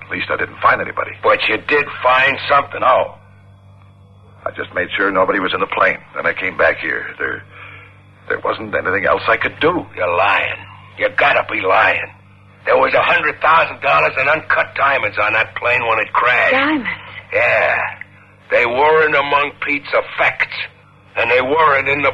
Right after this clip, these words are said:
Speaker 2: plane. Now, you admitted you went down to the wreck. So you found the diamonds, and I want 'em.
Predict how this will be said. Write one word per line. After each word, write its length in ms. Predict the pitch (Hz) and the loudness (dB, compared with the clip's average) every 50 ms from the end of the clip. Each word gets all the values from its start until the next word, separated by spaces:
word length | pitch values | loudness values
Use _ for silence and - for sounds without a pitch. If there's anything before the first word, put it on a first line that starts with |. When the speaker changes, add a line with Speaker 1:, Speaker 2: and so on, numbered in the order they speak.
| - - | -4 -4
Speaker 2:
plane. 460 | - 127 131 131 127 123 - - - - - - - - - - - - - - - - - | -2 0 2 4 4 2 0 -2 -4 -8 -16 -20 -20 -20 -20 -20 -20 -20 -20 -20 -18 -8 -4
Now, 100 | 92 104 | -4 -2
you 280 | 113 131 160 165 156 | 0 0 2 2 2
admitted 440 | 139 - 131 147 160 156 160 160 - | 2 2 2 0 2 2 0 -2 -4
you 100 | 127 120 | -4 -4
went 320 | 127 139 147 147 143 - 131 | -2 -2 -2 -2 -2 -2 -2
down 260 | 131 131 139 139 139 | 0 2 2 2 2
to 80 | 131 | 2
the 140 | 120 123 123 | 0 0 2
wreck. 340 | 131 135 143 - - - - - - - _ _ - - - _ _ _ _ _ _ _ _ _ _ _ _ _ - - | 2 2 2 2 0 -2 -6 -8 -8 -10 _ _ -20 -20 -20 _ _ _ _ _ _ _ _ _ _ _ _ _ -10 -4
So 140 | 107 104 104 | -2 0 0
you 360 | 110 117 135 156 156 160 160 - - - | 0 0 2 2 2 2 2 -2 0 0
found 340 | 143 135 135 135 131 127 123 120 | 2 4 4 4 4 2 2 0
the 120 | 117 - | -2 0
diamonds, 640 | 131 131 131 131 127 120 110 101 - - - - - - - - - - - - | 0 2 2 4 4 2 0 0 -4 -8 -10 -12 -16 -18 -16 -16 -16 -14 -8 -6
and 120 | 71 90 | -2 0
I 160 | 104 113 117 113 | 2 2 2 2
want 380 | 113 117 117 117 117 113 104 | 2 2 2 2 2 2 0
'em. 120 | - - | -2 -4